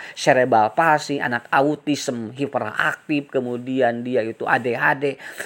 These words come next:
Tapi terkadang kita seperti tidak menyadari bahwa ternyata sampai kita punya anak ada idiot pun sebetulnya diberikan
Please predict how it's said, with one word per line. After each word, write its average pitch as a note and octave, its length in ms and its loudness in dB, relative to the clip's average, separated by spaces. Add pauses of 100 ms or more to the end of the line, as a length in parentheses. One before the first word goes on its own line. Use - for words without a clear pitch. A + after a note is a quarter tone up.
(200)
Tapi G#3 240 -4
terkadang F#3 560 0
kita D#3+ 320 -4 (320)
seperti G3+ 560 -2
tidak E3+ 160 2
menyadari C#3 560 0
bahwa F#3 240 2
ternyata F#3+ 720 -2 (240)
sampai G#3 480 -2
kita A#3+ 320 4
punya G#3+ 240 0
anak - 320 -6
ada - 240 0
idiot D#3 560 2
pun C#3+ 320 4
sebetulnya C#3+ 560 -2
diberikan C#3+ 480 2